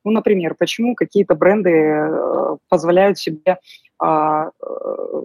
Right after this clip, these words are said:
очень там лёгкий тон общения, шутки, э, смех, даже подшучивание над конкурентами, да, например, там вот все известные, а, рекламные кампании, там, бренда Теле два. Почему у них,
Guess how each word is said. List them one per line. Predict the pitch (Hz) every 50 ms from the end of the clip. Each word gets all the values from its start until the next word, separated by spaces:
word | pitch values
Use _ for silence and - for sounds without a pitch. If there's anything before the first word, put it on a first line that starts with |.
| - - - - - -
очень | - - 175 190 - - 196 170
там | - 139 170
лёгкий | 170 185 196 - - - 185
тон | - - 190 180 175 175 -
общения, | - 180 - - - - 190 175 170 165 156 156 147
шутки, | - - - 214 208 202 202 - - - 165 156 151 151 151 - -
э, | - 156 151 156 156 151 151 156 151 - - _
смех, | - - - 185 185 180 165 - - _ _
даже | - 151 - 180 165 180 175
подшучивание | - 185 - - - 220 208 - 214 190 185 180 175
над | 175 175 - -
конкурентами, | - 190 185 - 196 190 180 185 175 170 - - 160 151 151 143
да, | - 196 208
например, | 202 175 - 160 160 165 165 160 156
там | - 156 151
вот | - - _ _
все | - - 190 185
известные, | 175 156 156 170 170 - _ 175 170 160 156 _ _ - - - - - _ -
а, | 165 160 156 156
рекламные | 160 170 - 185 180 185 180 175
кампании, | - 175 170 - - 185 185 190 185 170
там, | - 156 160
бренда | 165 175 185 185 170 160
Теле | - - 175 185 196
два. | 156 160 165 156 147 - - _ _ _ _ _ _ _
Почему | 196 202 - - 240 240 226 185
у | - - 180
них, | 175 190 220 214 - -